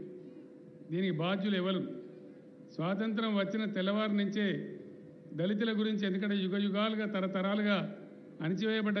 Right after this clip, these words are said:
జాతి కాబట్టి వాళ్ళకు ఆనాటి నుంచే మంచి కార్యక్రమాలు పెట్టుంటే, స్పెషల్ గ్రోత్ ఇంజన్స్ పెట్టుంటే ఇప్పుడు ఈ దళితుల బతుకులు ఇట్లా ఉండేటి కావు. ఆ విషయం మీకు తెలుసు. దానికోసమే తెలంగాణ ప్రభుత్వం దళిత బంధు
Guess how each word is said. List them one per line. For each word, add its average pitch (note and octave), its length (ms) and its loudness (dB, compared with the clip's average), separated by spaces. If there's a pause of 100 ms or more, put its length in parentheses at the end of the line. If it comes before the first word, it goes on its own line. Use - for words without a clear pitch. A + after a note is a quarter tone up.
(140)
జాతి F#3+ 280 2
కాబట్టి F3 380 2 (680)
వాళ్ళకు F3+ 340 2
ఆనాటి G#3+ 340 2
నుంచే A3+ 200 2 (100)
మంచి G3+ 280 2
కార్యక్రమాలు G3 540 2
పెట్టుంటే, F3+ 400 0 (640)
స్పెషల్ G3+ 400 0
గ్రోత్ G#3+ 300 2
ఇంజన్స్ G#3 320 2
పెట్టుంటే F3+ 420 2 (680)
ఇప్పుడు F#3 220 0
ఈ - 20 4 (100)
దళితుల G3 360 2
బతుకులు F#3+ 280 2
ఇట్లా F3+ 200 0
ఉండేటి E3+ 300 2 (100)
కావు. D#3+ 240 2 (480)
ఆ - 20 -2 (120)
విషయం G3 280 0
మీకు D#3 220 0
తెలుసు. E3+ 200 -2 (760)
దానికోసమే G#3+ 640 2 (140)
తెలంగాణ G#3+ 300 2 (100)
ప్రభుత్వం G3+ 400 2 (640)
దళిత G3 260 2 (120)
బంధు G3+ 200 4